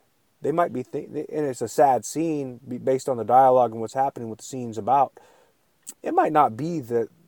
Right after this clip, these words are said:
they're thinking about something sad. They could be thinking about something really beautiful that makes them happy enough that they cry.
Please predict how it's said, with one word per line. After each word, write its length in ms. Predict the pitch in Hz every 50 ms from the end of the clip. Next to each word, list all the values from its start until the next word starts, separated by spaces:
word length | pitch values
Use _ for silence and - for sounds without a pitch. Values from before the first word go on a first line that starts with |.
| _ _ _ _ _ _ _ _
they're 200 | - 135 143 135 131
thinking 320 | - 170 175 156 175 139
about 220 | 123 120 110 -
something 380 | - - 139 123 - - 110 95
sad. 320 | - - 135 156 - 143
They 100 | 147 175
could 180 | 185 - 202 160
be 80 | 165 156
thinking 280 | - 160 147 147 143
about 200 | 131 127 110 113
something 340 | - 147 131 123 - 117 113
really 220 | 123 131 120 110
beautiful 440 | 98 95 107 117 139 151 - - 101
that 160 | 98 101 90
makes 240 | 104 107 110 107 -
them 260 | - - 107 98 98
happy 340 | 104 117 123 113 110 - 110 107
enough 220 | 107 107 107 -
that 160 | - 101 -
they 120 | - 92 92
cry. 440 | - - 127 - - - 104 -